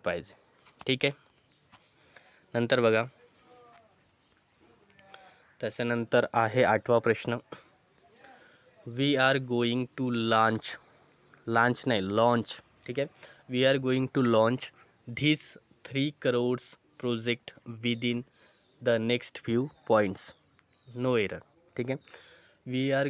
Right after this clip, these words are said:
going to launch," आम्ही लॉन्च करायला चाललो. "We are going," present continuous tense वाक्य. "आर वी," हे काय? प्लुरल आहे,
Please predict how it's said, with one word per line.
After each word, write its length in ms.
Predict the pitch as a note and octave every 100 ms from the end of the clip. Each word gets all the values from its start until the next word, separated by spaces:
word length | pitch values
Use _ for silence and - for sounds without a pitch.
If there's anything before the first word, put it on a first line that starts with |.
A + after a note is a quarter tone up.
| C3+
going 220 | B2+ B2+ B2
to 80 | C3 A#2+
launch," 280 | A2 G#2 - - - _ _ - - - A2+
आम्ही 280 | A#2+ B2+ D3+ - - - A#2
लॉन्च 260 | A#2+ C3 -
करायला 340 | A#2+ A2+ A2+
चाललो. 420 | A#2 A2 F#2 F#2+ - - - - A#2+
"We 80 | C3 D3 - A#2
are 100 | B2 A#2+ A#2
going," 240 | G#2+ F2 - _ _ _ _ _ - -
present 500 | B2 A2+ B2+ C3 D3 _ _ _ _ _ -
continuous 540 | A#2 A#2 A#2+ B2 -
tense 260 | A2+ G#2+ G2
वाक्य. 340 | F2+ - F#2+ - _ - _ _ _ _ -
"आर 300 | B2 B2 C3+ - - - -
वी," 280 | B2 D3+ A#2+ - - -
हे 80 | A#2+
काय? 320 | C3 A#2+ C3 - - _ _ - _ _ D#3+ _ _ _ _ _ - _ - -
प्लुरल 440 | D#3 D3+ C#3
आहे, 80 | G2+